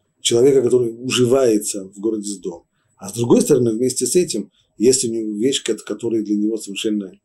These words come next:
он никогда их не приступит, и ценность гостеприимства, она для него превыше всего, он готов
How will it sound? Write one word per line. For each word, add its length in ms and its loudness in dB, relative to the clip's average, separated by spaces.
он 420 -10
никогда 380 2
их 120 -2
не 100 -2
приступит, 600 -2
и 340 -12
ценность 360 -4
гостеприимства, 580 -6
она 140 -8
для 120 -12
него 240 -10
превыше 380 -10
всего, 260 -6
он 100 -8
готов 260 -14